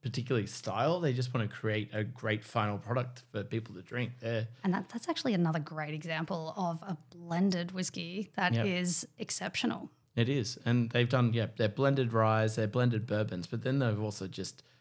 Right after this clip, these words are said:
Speaker 1: completely left those structures behind and experimented.
Speaker 2: That's it, yeah.
Speaker 1: And had some fun with it, which is,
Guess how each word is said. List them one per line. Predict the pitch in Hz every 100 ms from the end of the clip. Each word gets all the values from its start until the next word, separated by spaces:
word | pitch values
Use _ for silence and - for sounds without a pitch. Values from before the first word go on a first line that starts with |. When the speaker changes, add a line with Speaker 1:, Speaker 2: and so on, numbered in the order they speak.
| _
Speaker 1:
completely | - 127 120 127 127 131 127 113
left | 107 107 104 - -
those | 107 98
structures | - 107 - 104
behind | 95 95 110 104 98
and | 107
experimented. | - - 113 127 107 85 - - _ _
Speaker 2:
That's | - -
it, | - - -
yeah. | - - - _
Speaker 1:
And | 104
had | 107 110
some | 110
fun | 110 120
with | 135 95
it, | -
which | -
is, | 113 101 -